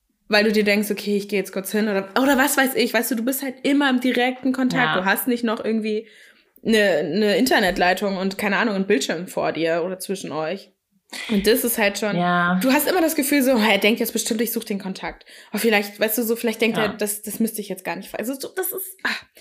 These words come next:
Speaker 1: So, weißt du, wenn er in einem, wenn er zwei Räume weiter sitzt oder eine komplett andere Abteilung, sei er irgendwie, keine Ahnung, er ist im Buying und du bist im Marketing, whatever. Aber wenn ihr wirklich beide die, die gleichen Job habt,
Speaker 2: Ja.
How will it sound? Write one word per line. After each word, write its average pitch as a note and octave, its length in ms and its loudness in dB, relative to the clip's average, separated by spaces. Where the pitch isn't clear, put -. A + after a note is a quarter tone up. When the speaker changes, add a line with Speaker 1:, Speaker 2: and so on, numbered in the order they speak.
Speaker 1:
So, C#4+ 160 2
weißt F#4 200 4
du, E4 40 0
wenn D4+ 140 2
er D4+ 160 0
in C#4 80 2
einem, C4+ 300 -2
wenn B3 160 2
er C#4 100 0
zwei C#4+ 260 4
Räume B3+ 300 2
weiter A3+ 260 2
sitzt F#3+ 220 -4
oder G#3+ 80 0
eine B3+ 140 0
komplett C4+ 360 -2
andere B3 220 0
Abteilung, G3 480 0
sei A3+ 100 4
er B3 220 4
irgendwie, A#3+ 200 0
keine B3 220 -2
Ahnung, F#3+ 220 -4
er G#3+ 160 0
ist A#3 100 -2
im A#3 140 0
Buying A#3+ 460 4
und G#3+ 180 -2
du A#3+ 100 0
bist A#3 320 0
im A#3 140 2
Marketing, A3+ 640 0
whatever. G3 540 2
Aber C#4 180 4
wenn C4+ 160 4
ihr C4+ 120 2
wirklich C4 340 -6
beide B3 720 2
die, - 140 -18
die A3+ 200 -8
gleichen B3 540 2
Job B3+ 320 0
habt, - 380 -6
Speaker 2:
Ja. F3+ 400 -2